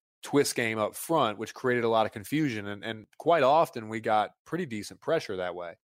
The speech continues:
That was nice to see. You're obviously worried because we don't have,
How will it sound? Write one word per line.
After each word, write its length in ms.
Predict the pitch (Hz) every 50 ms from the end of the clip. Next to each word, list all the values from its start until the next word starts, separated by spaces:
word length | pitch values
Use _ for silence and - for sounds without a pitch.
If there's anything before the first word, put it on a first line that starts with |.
| _ -
That 200 | 135 151 175 170
was 200 | 151 135 107 98
nice 260 | 123 123 123 117 -
to 100 | - 117
see. 540 | - - - 185 160 135 120 117 113 110 -
You're 220 | - 135 123 127
obviously 340 | 127 135 143 143 123 - -
worried 500 | 123 117 120 135 151 160 156 143 131 127
because 420 | 123 120 - - 127 123 120 113 -
we 80 | 127
don't 260 | 127 131 135 135 120
have, 340 | 117 131 135 131 120 113 -